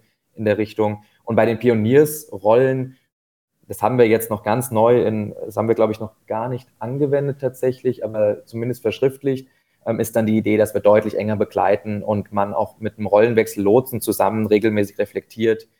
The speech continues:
welche Aufgaben grad wirklich auch die Schwerpunktaufgaben sind. Weil wir gemerkt haben, wenn man da seine eigenen, will, will's eigentlich nicht so negativ formulieren, aber mir fällt grad kein anderes Wort ein, wenn man da so seine eigenen Kämpfe austragen muss,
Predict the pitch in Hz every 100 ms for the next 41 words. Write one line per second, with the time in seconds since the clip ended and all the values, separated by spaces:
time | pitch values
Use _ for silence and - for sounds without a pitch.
0 | _ _ _ _ _ - 107 110 - -
1 | 107 - 110 110 110 104 104 107 107 101
2 | 104 - 90 110 101 98 98 98 92 98
3 | 92 _ _ 113 117 123 113 113 117 127
4 | 120 120 _ _ _ _ _ _ - 117
5 | 117 113 117 143 139 120 120 113 131 139
6 | 139 131 127 127 117 _ _ _ _ _
7 | _ _ _ _ _ _ _ 104 92 -
8 | 117 131 127 131 127 113 127 123 123 120
9 | 113 120 104 104 101 101 117 - 110 110
10 | 110 107 101 - 98 110 110 107 107 113
11 | 120 117 113 113 110 123 117 - 139 147
12 | - 104 - - 98 104 110 147 -